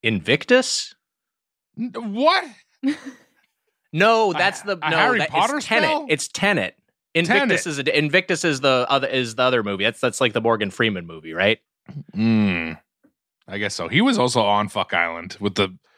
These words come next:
Speaker 2: he was there with every, with all <laughs> the mascot animals.
Speaker 1: It
Speaker 2: Morgan
Speaker 1: was
Speaker 2: Freeman.
Speaker 1: weird. Um,
Speaker 2: There were a
Speaker 1: but I
Speaker 2: few,
Speaker 1: guess
Speaker 2: there
Speaker 1: he's
Speaker 2: were a
Speaker 1: friends
Speaker 2: few,
Speaker 1: with
Speaker 2: there
Speaker 1: them.
Speaker 2: were a few human celebrities there as well.
Speaker 1: Yeah.
Speaker 2: Corey Feldman, you know, the people, the people
Speaker 1: Right.
Speaker 2: you always see at stuff.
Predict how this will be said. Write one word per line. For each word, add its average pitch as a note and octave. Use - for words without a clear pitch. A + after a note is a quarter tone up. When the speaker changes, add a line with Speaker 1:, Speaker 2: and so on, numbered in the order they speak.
Speaker 2:
he C#3
was F3+
there D#3+
with B2+
every, B2
with B2
all B2
<laughs> -
the A#2
mascot B2+
animals. B2
Speaker 1:
It B2
Speaker 2:
Morgan D#3+
Speaker 1:
was D#3
Speaker 2:
Freeman. D3
Speaker 1:
weird. A#2+
Um, A#2+
Speaker 2:
There D#3
were F#3+
a -
Speaker 1:
but A#3+
I -
Speaker 2:
few, B3
Speaker 1:
guess C3
Speaker 2:
there F#3
Speaker 1:
he's F3+
Speaker 2:
were F3+
a -
Speaker 1:
friends B2+
Speaker 2:
few, B3+
Speaker 1:
with G3
Speaker 2:
there F3
Speaker 1:
them. F3+
Speaker 2:
were F3+
a D3
few A3+
human F3+
celebrities F#2
there E2
as F#2
well. E2+
Speaker 1:
Yeah. G#2
Speaker 2:
Corey A2+
Feldman, E2
you B2
know, A2
the G2+
people, B2
the A#2+
people C3+
Speaker 1:
Right. A2+
Speaker 2:
you G#2+
always G2
see G2
at F2+
stuff. G2+